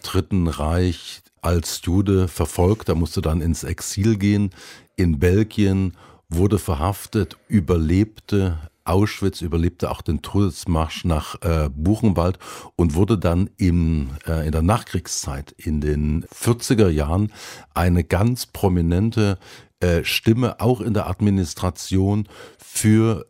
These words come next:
äh, Entschädigungszahlungen für die Hunderttausenden von Displaced Persons und verhedderte sich dann allerdings in den Fallstricken der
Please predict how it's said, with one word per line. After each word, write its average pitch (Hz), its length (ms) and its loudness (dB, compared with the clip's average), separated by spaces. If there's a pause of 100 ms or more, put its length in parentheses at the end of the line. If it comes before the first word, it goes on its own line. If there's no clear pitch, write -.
äh, 95 260 -2
Entschädigungszahlungen 101 1200 0
für 104 320 0
die 90 200 -2
Hunderttausenden 95 840 -4
von 87 320 -4
Displaced - 720 -2 (180)
Persons 107 580 0 (520)
und 98 380 4
verhedderte 92 640 -2
sich - 240 -4
dann 82 160 -2
allerdings 87 400 0
in 80 120 -4
den 82 100 0
Fallstricken 87 580 -2
der 80 220 2